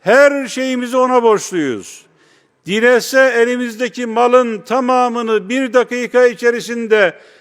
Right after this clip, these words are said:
kullanılamaz hale getirecek olan Allah'tır Celle Celaluhu. Mal durur ama benim aklımı kaybı alır elimden, ben kullanacak hale gelemem. Dolayısıyla "Ben çalıştım, ben kazandım, benim hakkım, benim malım,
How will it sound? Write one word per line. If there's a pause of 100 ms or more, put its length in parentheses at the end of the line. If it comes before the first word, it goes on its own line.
(180)
kullanılamaz
hale
getirecek
olan
Allah'tır
Celle
Celaluhu. (320)
Mal
durur
ama
benim
aklımı
kaybı
alır
elimden, (320)
ben
kullanacak
hale
gelemem. (2250)
Dolayısıyla
"Ben
çalıştım,
ben
kazandım,
benim
hakkım,
benim
malım,